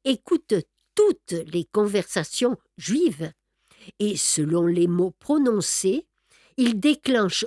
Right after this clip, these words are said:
automatiquement un enregistrement de l'ordinateur central des services secrets.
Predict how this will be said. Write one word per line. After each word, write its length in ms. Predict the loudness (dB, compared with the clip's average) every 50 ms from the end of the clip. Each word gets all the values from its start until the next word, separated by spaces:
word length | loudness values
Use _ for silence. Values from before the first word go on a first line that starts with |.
| -6 -2
automatiquement 1120 | 0 0 0 0 2 2 2 4 2 0 -2 -4 -8 -8 -4 -2 0 0 0 0 -2 -4 -4
un 160 | -4 -4 -2
enregistrement 800 | 0 0 0 0 -2 -2 -2 -2 -4 -6 -4 -2 -2 -2 0 0
de 120 | -2 -2 -4
l'ordinateur 800 | -6 -6 -4 -2 -2 -2 0 -2 -2 -4 -2 -2 -4 -2 -2 -4
central 720 | -4 -2 -2 -2 -2 -4 -8 -10 -10 -8 -8 -8 -10 -14 _ _ _ _ _ _ -8
des 120 | -6 -4
services 600 | -4 -4 -4 -6 -6 -6 -6 -6 -6 -6 -6 -6
secrets. 600 | -4 -4 -4 -4 -6 -8 -14 -18 -18 -20 _ _